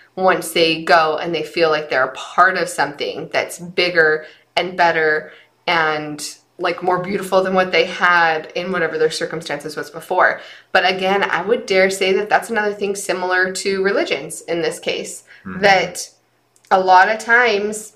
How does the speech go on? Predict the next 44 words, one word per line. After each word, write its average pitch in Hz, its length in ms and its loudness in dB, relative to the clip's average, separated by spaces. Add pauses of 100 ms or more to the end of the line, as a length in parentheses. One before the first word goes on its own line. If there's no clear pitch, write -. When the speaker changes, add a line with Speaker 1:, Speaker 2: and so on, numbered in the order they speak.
Speaker 1:
people 240 280 -2
will 202 100 4
search, - 420 2
right? 190 160 6
Like, 196 160 -2
you 240 80 -4
hear 220 320 4
a 180 80 0
lot 190 240 6
of 190 320 2 (380)
guys 202 240 4
in 190 120 -4
prison 185 540 -2 (640)
will 175 500 8
become 185 260 -6
Christian - 520 -8 (220)
for 175 100 -8
the 170 80 -4
first - 240 -4
time, - 320 -8 (100)
Speaker 2:
Yeah. 92 140 -4
Speaker 1:
right? 190 200 2
They're 190 180 2
looking 214 480 -2
for 254 140 6
something 180 420 -2
to 180 100 -10
save 165 400 -4
them. 165 200 0
They're 170 160 0
looking 185 360 -4
for 185 120 -2
something 180 420 -2
to 175 100 -8
help 170 360 -4
them 170 180 0
get 160 320 0
through 165 280 -2
the 156 100 -4
darkest 135 380 -2
times 143 280 -4
of 139 80 -10
their 143 140 -8
lives. - 400 -6